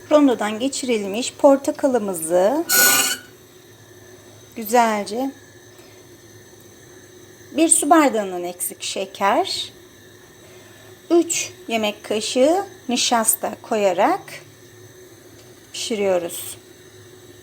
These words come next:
Piştikten sonra bir yemek kaşığı kadar tereyağı koyup mikserden geçireceğiz. Daha sonra pastamızın üzerine bunu da ilave edeceğiz.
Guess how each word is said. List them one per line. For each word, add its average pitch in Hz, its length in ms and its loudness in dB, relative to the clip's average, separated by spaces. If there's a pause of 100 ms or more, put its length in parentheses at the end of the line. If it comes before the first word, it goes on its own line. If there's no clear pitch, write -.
(1300)
Piştikten 349 580 4
sonra 285 680 2 (1600)
bir 359 100 2
yemek 311 380 6
kaşığı 180 500 -2
kadar 165 360 0
tereyağı 254 540 6
koyup 262 440 -2
mikserden 180 640 -2
geçireceğiz. 269 840 2 (540)
Daha 330 180 6
sonra 196 380 -4
pastamızın 202 600 0
üzerine 220 560 0
bunu 208 200 0
da 269 40 2
ilave 240 440 4
edeceğiz. 175 560 -2